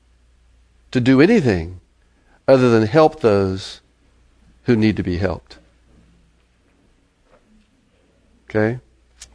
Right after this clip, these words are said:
And however we individually decide to work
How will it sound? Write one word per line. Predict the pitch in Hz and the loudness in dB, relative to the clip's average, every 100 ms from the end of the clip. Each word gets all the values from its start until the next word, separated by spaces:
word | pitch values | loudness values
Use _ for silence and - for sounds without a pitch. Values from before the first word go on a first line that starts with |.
| _ - - - | _ -20 -20 -2
And | 135 131 | 0 0
however | 180 175 180 165 202 220 | 0 2 2 4 4 4
we | 196 156 147 - - | 2 2 2 0 -2
individually | 156 160 143 123 156 170 160 127 117 117 117 110 110 _ _ _ - | 0 2 2 2 2 2 0 0 2 2 2 -2 -6 _ _ _ -4
decide | 127 123 - 151 156 147 139 127 123 120 120 113 - _ _ _ - - | -2 -2 0 2 4 4 4 4 4 4 2 -4 -14 _ _ _ -10 0
to | 143 135 131 127 123 120 113 110 104 _ _ _ _ _ _ _ _ _ _ _ _ | 2 4 4 4 2 2 -2 -6 -14 _ _ _ _ _ _ _ _ _ _ _ _
work | - 113 156 180 117 - - - | -4 2 6 6 4 0 -12 -16